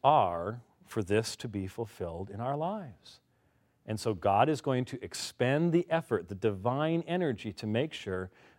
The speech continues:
that we know what the Scriptures are. Here's another promise from Scripture, this from First Timothy four sixteen.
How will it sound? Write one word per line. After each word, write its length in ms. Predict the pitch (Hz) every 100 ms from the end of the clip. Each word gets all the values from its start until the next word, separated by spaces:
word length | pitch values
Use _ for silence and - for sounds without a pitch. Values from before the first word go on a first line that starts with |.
| 113
that 160 | 107
we 160 | 107 120
know 580 | 113 139 104 95 104 110
what 360 | - 98 107 107 -
the 100 | 123
Scriptures 640 | - 101 - - 87 95 - _
are. 340 | 113 123 107 78 - _ _ _ _ -
Here's 200 | 85 104
another 240 | 120 160
promise 380 | - 123 98 92
from 120 | 92
Scripture, 360 | - 92 - 107
this 160 | 113
from 200 | - 101 - - - _
First 320 | 127 131 -
Timothy 340 | 117 104 110
four 320 | 104 104 101
sixteen. 720 | 95 104 - - 151 147 98